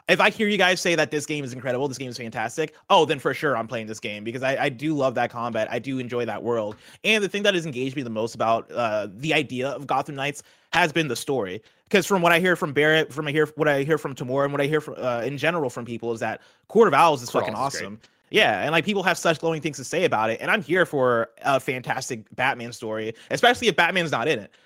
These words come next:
Speaker 1: right? Like, yeah, let me, let me experience more of these other characters, right? Let me see what the Bat family is all about as somebody who,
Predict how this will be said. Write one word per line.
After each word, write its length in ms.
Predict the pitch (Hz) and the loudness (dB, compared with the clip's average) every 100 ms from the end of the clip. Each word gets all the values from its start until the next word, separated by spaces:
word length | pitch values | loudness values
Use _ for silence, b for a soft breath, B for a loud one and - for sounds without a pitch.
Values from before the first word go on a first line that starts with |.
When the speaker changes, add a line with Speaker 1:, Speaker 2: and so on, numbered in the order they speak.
| b | b
Speaker 1:
right? 220 | 127 143 | 2 4
Like, 220 | 170 165 143 | 6 4 6
yeah, 180 | 214 | 4
let 200 | 135 156 | 6 4
me, 240 | 214 208 165 | 2 0 2
let 160 | 160 | 2
me 220 | 208 202 170 | 2 2 0
experience 580 | 135 151 - 180 160 160 | -2 -6 -2 0 0 0
more 120 | 151 | -2
of 60 | |
these 120 | 139 139 | 0 -2
other 160 | 131 | -4
characters, 480 | 123 143 127 107 107 | -2 -2 -2 -6 -4
right? 120 | 120 | -2
Let 80 | 156 | 0
me 80 | 165 | -4
see 220 | - 165 | -2 0
what 260 | 139 135 104 | 0 0 -2
the 60 | |
Bat 300 | 120 131 123 | -2 -2 -2
family 240 | 135 123 120 | -8 -8 -4
is 80 | |
all 160 | 117 113 | -2 -2
about 300 | 107 131 104 | 0 0 0
as 60 | 107 | -6
somebody 260 | 123 113 | -8 -8
who, 280 | 120 110 | -8 -8